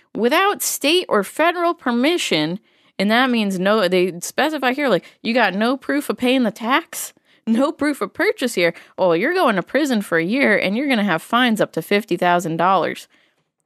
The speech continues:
If it, it's over twenty pounds that we're talking about,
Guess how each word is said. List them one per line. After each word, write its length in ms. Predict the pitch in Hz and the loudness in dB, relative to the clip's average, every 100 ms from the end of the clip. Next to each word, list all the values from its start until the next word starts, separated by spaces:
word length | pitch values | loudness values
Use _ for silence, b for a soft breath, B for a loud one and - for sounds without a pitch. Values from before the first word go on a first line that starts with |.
| - | -2
If 220 | 208 208 | -2 0
it, 200 | 233 190 175 _ - | -2 -2 -18 _ -2
it's 280 | 208 190 - | -2 -2 -4
over 300 | 202 226 214 | 0 2 2
twenty 720 | 175 - - 175 180 233 269 302 | -2 -4 -2 0 2 0 0 0
pounds 720 | 285 294 285 294 339 - - - | 0 2 2 2 0 -6 -16 -6
that 180 | 269 - | -6 -4
we're 100 | 269 | -4
talking 460 | 294 294 - 294 | 0 0 -2 -2
about, 400 | 294 311 320 330 | -2 0 -2 -4